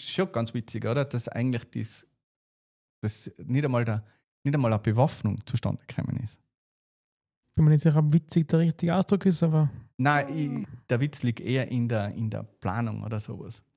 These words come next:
Speaker 1: Oder in der Finanzierung, wo auch immer du den jetzt siehst. Aber wie gesagt, die ganze Architektur war echt gefinkelt und so angelegt, dass, dass sogar Explosionen im Ernstfall nach oben abgeleitet werden und nicht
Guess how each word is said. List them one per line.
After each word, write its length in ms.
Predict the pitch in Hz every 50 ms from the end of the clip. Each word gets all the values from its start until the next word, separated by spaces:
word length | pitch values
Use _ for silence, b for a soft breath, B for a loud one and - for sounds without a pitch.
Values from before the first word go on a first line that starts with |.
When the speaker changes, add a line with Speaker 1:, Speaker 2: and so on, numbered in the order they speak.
| _ _ _ _
Speaker 1:
Oder 180 | - 110 107
in 80 | 107 104
der 100 | 101 101
Finanzierung, 640 | - - 120 110 104 - - 127 113 98 92 104
wo 100 | 107 113
auch 60 | 110 104
immer 220 | - 123 117 107
du 160 | - - 113
den 140 | 107 107 107
jetzt 180 | - - - -
siehst. 260 | - - - - _ _ _ _ _ _ _ _ _ _ _ _ B B B B B B _ _ _
Aber 420 | - 135 139 131 120 107 95 - - _ _ _ _
wie 240 | - 139 170 208 190
gesagt, 760 | - 139 120 110 - 165 135 135 139 - - - - - - _ _ -
die 60 | 131
ganze 320 | 143 147 170 180 - -
Architektur 580 | 107 123 135 127 123 113 - - 143 151 156 139
war 220 | 123 120 120 -
echt 260 | - 110 139 - - -
gefinkelt 540 | 120 110 - 131 143 143 - - 127 120
und 180 | - 131 120 -
so 340 | - 123 127 135 - - _ _ _ _ _ _ _
angelegt, 560 | - 120 120 143 147 143 135 131 139 - -
dass, 360 | 127 117 117 110 - - - - _ _ _ _ _ _ _ _ _ _ _
dass 180 | - 120 -
sogar 320 | - 123 127 120 117 - - _
Explosionen 840 | - 123 113 - - _ - 135 131 117 - 135 123 135 147 156 139 135
im 220 | - - 127 123
Ernstfall 500 | - 127 127 143 143 - - - 127 123
nach 200 | 123 127 - - -
oben 240 | - 147 147 143 139
abgeleitet 720 | - 123 131 - - 139 127 120 117 117 117 - 117 -
werden 400 | - 117 117 113 117 117 113 113
und 240 | 113 - - 113 110
nicht 380 | 123 131 123 - - - -